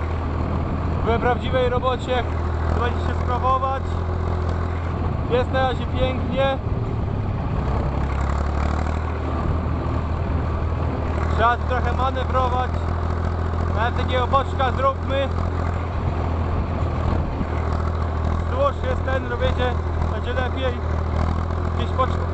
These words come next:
gdzieś po szesnastej ten kawałek zrobię. Myślę. I tamte dwa to jest, i ten trzeci to jest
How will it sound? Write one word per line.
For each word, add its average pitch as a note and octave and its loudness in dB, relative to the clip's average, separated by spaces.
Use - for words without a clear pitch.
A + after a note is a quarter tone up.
gdzieś A#3+ -2
po C4 4
szesnastej B3+ 0
ten B3+ -2
kawałek B3 0
zrobię. C4 0
Myślę. B3 2
I - 0
tamte B3+ 2
dwa B3+ 0
to B3 -2
jest, A#3 0
i - -4
ten A#3 -2
trzeci A#3+ 0
to B3 2
jest A#3 2